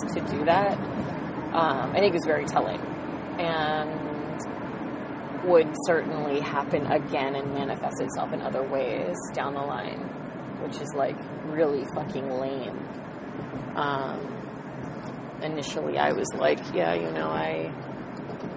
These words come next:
I brought my half to this relationship and he brings his half, and that's all I can, you know, or, like,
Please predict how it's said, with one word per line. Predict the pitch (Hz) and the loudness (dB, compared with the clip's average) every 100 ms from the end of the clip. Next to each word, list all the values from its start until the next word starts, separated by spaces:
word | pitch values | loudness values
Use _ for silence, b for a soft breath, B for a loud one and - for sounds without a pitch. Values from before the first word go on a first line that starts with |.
| - - - - | -8 -8 -8 -2
I | - 165 | 2 6
brought | 170 - | 6 6
my | 190 | 4
half | 294 277 | 4 2
to | 277 | 0
this | 277 - | 0 4
relationship | 262 254 - - - 262 | 4 4 2 -2 2 2
and | 170 | 0
he | 175 | -2
brings | 156 165 170 | -4 -4 -2
his | 220 220 | -2 2
half, | 233 214 214 - - | 4 4 2 -4 -6
and | 160 160 156 160 160 160 - - - - - - - - - - - - | -4 -2 -2 -4 -4 -6 -8 -8 -8 -8 -8 -8 -8 -8 -8 -8 -8 -4
that's | 156 170 | 4 8
all | 160 | 10
I | 147 | 8
can, | 170 160 156 | 4 -2 0
you | 180 | 0
know, | 143 - - | 0 -2 2
or, | 147 | 4
like, | 139 | 2